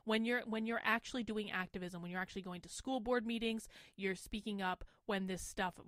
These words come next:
rears its ugly head in the workplace, things like that. When you're actually interacting these things, with these things in a real world concept, you need to be able to articulate what this thing is. So, with that said,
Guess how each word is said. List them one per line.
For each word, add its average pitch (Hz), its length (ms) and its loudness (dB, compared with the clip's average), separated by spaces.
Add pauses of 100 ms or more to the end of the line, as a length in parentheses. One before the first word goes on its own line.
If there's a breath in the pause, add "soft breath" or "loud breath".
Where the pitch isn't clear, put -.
rears 196 300 2
its 190 160 -6
ugly 180 240 -2
head 190 240 -4
in 175 80 -4
the 175 80 -4
workplace, 233 480 2
things 214 240 0
like 190 160 0
that. 180 180 0
When 190 120 -4
you're 214 160 0
actually 285 440 2 (240 loud breath)
interacting 233 600 2
these 208 160 0
things, 202 360 -4
with 208 280 0
these 202 180 -2
things 190 300 -4
in 185 40 -4
a 185 60 -2
real 185 260 -2
world 214 340 0 (420)
concept, 233 720 0 (340 soft breath)
you 208 220 0
need 240 380 2
to - 100 -10
be 220 140 -2
able 208 140 -2
to - 140 -8
articulate 185 640 -6
what 202 280 4
this 202 300 2
thing 180 340 -6
is. 165 460 -10 (800 soft breath)
So, - 440 0 (840)
with 208 180 4
that 185 240 2
said, 175 280 -2